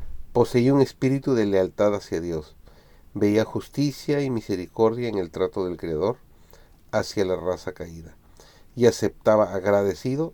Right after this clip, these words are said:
la esperanza de la redención. Pero Caín abrigaba sentimientos de rebelión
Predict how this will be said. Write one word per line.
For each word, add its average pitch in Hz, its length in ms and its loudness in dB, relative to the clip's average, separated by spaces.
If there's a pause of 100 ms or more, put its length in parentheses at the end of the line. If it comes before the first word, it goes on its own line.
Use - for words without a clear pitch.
(240)
la 190 200 0
esperanza 123 800 -4 (420)
de 101 140 2
la 92 100 6
redención. 85 640 -4 (1120)
Pero 95 220 0
Caín 87 560 -4 (640)
abrigaba 98 640 2
sentimientos 107 1160 0
de 117 80 -2
rebelión 92 640 -2